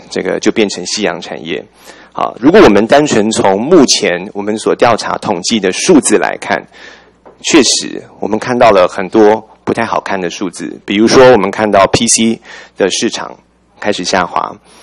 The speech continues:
甚至我们看到很多这个手机这一些，呃，产品的这个出货的数字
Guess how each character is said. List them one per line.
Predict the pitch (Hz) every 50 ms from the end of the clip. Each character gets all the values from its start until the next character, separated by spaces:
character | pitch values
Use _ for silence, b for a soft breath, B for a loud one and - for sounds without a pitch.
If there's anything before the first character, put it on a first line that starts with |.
| b b b b b
甚 | - 185 180
至 | 160 170
我 | 233 120
们 | 101 98 110
看 | 113 - 123 120 117
到 | 120 113 110 104 101
很 | - - 95 92
多 | - 107 107 107 107 110
这 | 107 - 110 104
个 | 92 98 95 92 73 87
手 | - - 107 95
机 | 90 - 117 120 120 117 127 - -
这 | - 120
一 | 110 107
些， | 95 - 107 107 101 101 -
呃， | 90 87 - - - 64 80
产 | - - 92 101 107
品 | - 104 92 87
的 | 87 90 87 82
这 | - 101
个 | 82 85
出 | 85 - - 107
货 | 101 - 104
的 | 87 90
数 | - - - 123 107
字 | - - 110 101 -